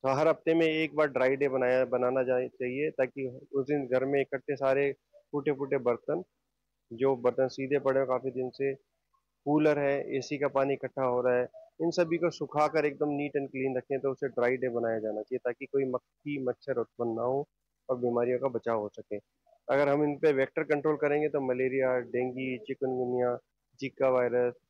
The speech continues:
या Chandipura virus, इस तरह के वायरल diseases में हम काफ़ी control पा सकते हैं, सिर्फ सफाई का ध्यान रखने से।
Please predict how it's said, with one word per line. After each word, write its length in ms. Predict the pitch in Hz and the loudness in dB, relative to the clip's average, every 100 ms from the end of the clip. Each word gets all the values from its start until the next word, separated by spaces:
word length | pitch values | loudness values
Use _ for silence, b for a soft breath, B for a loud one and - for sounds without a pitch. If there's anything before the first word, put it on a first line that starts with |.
| _ 127 | _ -8
या 60 | 123 | -2
Chandipura 520 | 123 127 131 131 127 | 0 0 -2 0 2
virus, 340 | 120 117 123 | 2 0 -2
इस 160 | - 156 | -4 0
तरह 160 | 175 170 | 2 4
के 60 | 175 | 2
वायरल 300 | 151 147 147 | 2 0 -2
diseases 400 | 151 151 156 156 | -4 -4 -6 -2
में 80 | 160 | -2
हम 60 | |
काफ़ी 380 | 160 156 165 165 - _ _ - | 0 -2 -2 -6 -8 _ _ -4
control 340 | 147 143 170 170 | -2 2 2 2
पा 220 | 156 156 | 4 2
सकते 340 | 151 143 - | 2 -6 -2
हैं, 140 | 120 107 | -2 -2
सिर्फ 220 | - 180 | -2 -2
सफाई 300 | - 143 156 | 0 0 0
का 120 | 156 135 | 0 0
ध्यान 220 | 127 120 | 0 -2
रखने 280 | 107 110 104 | -4 -8 -10
से। 200 | 104 | -12